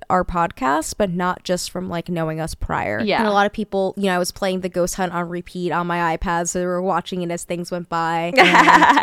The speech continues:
Speaker 1: you know,
Speaker 2: I
Speaker 1: people
Speaker 2: love
Speaker 1: really
Speaker 2: that.
Speaker 1: seemed to dig the premise, so that was really cool, and I love that. I hope we get to do more events in the future.
Speaker 2: For
Speaker 1: Um,
Speaker 2: sure,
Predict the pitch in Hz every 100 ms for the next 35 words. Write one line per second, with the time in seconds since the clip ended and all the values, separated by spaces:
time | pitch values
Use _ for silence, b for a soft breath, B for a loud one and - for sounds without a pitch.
0 | - - 214 202 202 185 - 190 - 180
1 | 165 180 165 170 156 160 - - 151 151
2 | 151 - 240 349 427 427 - 392 415 196
3 | 180 185 190 226 226 - - 185 - -
4 | 208 254 - 208 208 202 208 214 202 208
5 | 196 196 196 180 190 196 185 175 - 196
6 | 208 240 - 170 208 147 -